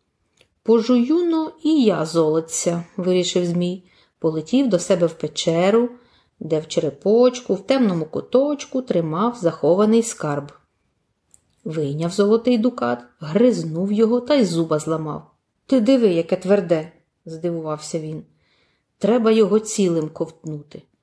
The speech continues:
Ковтнув, та й мало що не вдавився. «От біда! Не можу я золото їсти», вражено похитав усіма своїми головами змій. «Не буду з тим хлопцем битися. Хоч він і малий, але краще не треба. Не полечу в його село».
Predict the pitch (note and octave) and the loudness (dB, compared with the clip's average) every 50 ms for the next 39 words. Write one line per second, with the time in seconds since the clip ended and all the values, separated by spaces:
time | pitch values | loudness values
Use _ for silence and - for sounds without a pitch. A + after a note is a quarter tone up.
0 | _ _ _ _ _ _ _ _ _ _ - B3+ B3 A#3+ G#3+ G3+ - - F#3+ F#3 | _ _ _ _ _ _ _ _ _ _ 2 4 4 4 2 -4 -8 -8 -4 -2
1 | G3+ G#3+ A3+ A#3+ - - A3+ A3 A3+ G#3+ F#3 D#3 D3 D3 D3+ E3 F3+ - - - | 0 0 -2 -4 -4 -2 0 2 2 2 0 -2 -4 -6 -6 -6 -6 -8 -6 -4
2 | A3 G#3+ G#3+ A#3 A3+ G#3+ C4 C#4 C#4 D4+ C#4+ B3 - - - - - - - _ | -2 0 0 0 0 2 0 2 2 2 0 0 -2 -6 -10 -10 -12 -12 -16 _
3 | _ - D4+ D4+ C#4 B3+ G3+ F#3+ F3+ F#3+ G3 E3+ D3+ D#3+ D3 C#3+ C#3+ - - _ | _ 2 4 4 4 4 2 0 0 0 0 0 0 -4 -10 -10 -14 -18 -20 _
4 | _ - G3+ B3+ C#4 C4 C4+ C#4 A#3 F3+ G3 F#3+ F#3 F3+ E3+ E3+ F3+ F3 E3+ E3 | _ 0 2 4 4 6 6 4 4 2 2 0 0 0 -2 0 0 0 0 -2
5 | E3 - E3 E3 D#3+ D#3 D#3 - - - - - - _ _ _ _ _ _ _ | -4 -4 -8 -8 -6 -8 -10 -10 -12 -14 -16 -16 -16 _ _ _ _ _ _ _
6 | - F3 E3+ E3+ E3 D#3+ E3 E3+ E3+ E3 E3 - E3+ - F3 - - E3 E3 D#3 | -6 -4 -2 -2 -2 -2 -2 -4 -4 -6 -6 -10 -10 -10 -10 -8 -6 -6 -6 -4
7 | E3 E3 - F3 E3+ E3 E3 - - F3 F3 E3+ E3+ E3+ D#3+ E3+ E3 D#3+ E3 E3 | -6 -6 -6 -6 -4 -4 -6 -4 -4 -2 -2 -2 -2 -4 -4 -4 -4 -2 -2 -2
8 | E3 E3 E3+ E3+ E3+ F3 F3 E3 D#3 - - _ _ _ _ _ - _ _ _ | -2 -2 -4 -4 -4 -4 -4 -6 -6 -8 -14 _ _ _ _ _ -20 _ _ _
9 | _ _ F3+ F#3 B3 C#4 A#3 A3+ B3 F#3+ G3 F#3+ - - F#3 E3+ E3 - F3+ E3+ | _ _ 0 2 4 4 4 2 2 2 2 0 0 -2 -2 -2 0 0 0 0
10 | E3+ E3+ - F3+ E3+ D#3+ D#3+ D#3+ D#3 - D3+ - - - D#3+ D3+ - _ _ _ | 0 0 -2 -4 -4 -2 -2 -4 -4 -6 -10 -10 -12 -14 -16 -18 -20 _ _ _
11 | _ _ _ _ _ - - C4 C4 C4 - G#3+ G3+ G3 A3 A3 F3 F3 E3 D#3+ | _ _ _ _ _ -2 0 2 2 2 0 0 0 2 2 0 -2 -2 -2 0
12 | E3+ A#3 C#4+ D4 C#4+ D#4+ - - - F#3 F3 F3+ F3 - F#3+ G#3+ A3+ A3 - - | 2 2 2 2 0 -4 -8 -10 -8 -4 -4 -4 -4 -2 -2 -2 -2 -2 -2 -4
13 | - F3+ F3+ E3+ - - D3+ D3 C3 B2+ C#3+ D3 - _ _ _ G#3 G3+ A#3+ A#3+ | -4 -4 -4 -6 -10 -10 -10 -10 -10 -12 -16 -20 -20 _ _ _ 0 2 2 2
14 | A#3+ - A3 G#3 G#3 G#3 G#3 - G3 F3 D#3 C#3+ C#3+ C#3 - - D3 - - D#3+ | 4 2 4 4 4 2 2 2 0 0 0 -2 -6 -10 -10 -12 -12 -10 -10 -8
15 | C#3+ C3+ C#3 C#3 - | -8 -8 -10 -14 -18